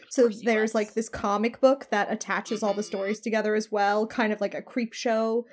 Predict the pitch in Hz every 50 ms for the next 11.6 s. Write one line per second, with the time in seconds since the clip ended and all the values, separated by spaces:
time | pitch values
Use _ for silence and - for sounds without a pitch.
0 | - _ _ - - - - 240 226 226 226 226 226 226 240 240 233 240 226 214
1 | 208 - - 175 175 233 190 190 190 190 190 196 185 - 190 175 170 - 240 247
2 | - 269 262 254 262 233 269 262 220 202 185 175 180 175 175 - - - 139 277
3 | - - - - - 381 370 - - 640 740 762 807 880 988 - - 1077 1077 1077
4 | - - - - - - 240 - _ - - 262 226 233 247 254 269 240 269 302
5 | 302 269 - - - - _ _ _ - - - 640 403 294 - 339 240 240 220
6 | 277 269 - 294 - - - 247 254 269 247 240 240 247 233 226 294 277 269 -
7 | 262 262 233 - - - - - - 247 254 - - - 254 254 - - - -
8 | - 214 240 233 - - 214 226 233 247 254 - - 285 254 254 285 240 - 214
9 | 220 214 214 214 220 214 220 220 233 - 214 220 220 208 196 190 185 185 190 196
10 | 202 - 185 175 - - 185 175 165 - - 165 160 185 180 147 135 135 139 147
11 | 147 156 156 165 170 180 190 196 165 165 147 151